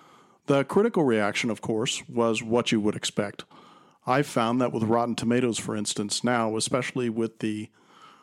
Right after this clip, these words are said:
woke criticism that infects so much of movie criticism and the corporate f-, media that, that, uh,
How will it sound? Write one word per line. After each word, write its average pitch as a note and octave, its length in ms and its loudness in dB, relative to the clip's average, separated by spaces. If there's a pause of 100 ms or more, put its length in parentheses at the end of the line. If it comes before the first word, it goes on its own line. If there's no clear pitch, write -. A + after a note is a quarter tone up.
(320)
woke C3 560 0 (280)
criticism A#2+ 880 0
that A2 240 -2 (320)
infects C3+ 640 -2
so D#3+ 320 2
much C#3+ 500 0
of G#2+ 460 -4 (320)
movie C3 280 4
criticism A2+ 680 0 (480)
and G#2+ 240 0
the G#2 40 -2
corporate B2+ 600 0
f-, - 240 -18 (160)
media B2 480 2
that, B2+ 400 -6
that, G#2+ 200 -2
uh, G2+ 260 -6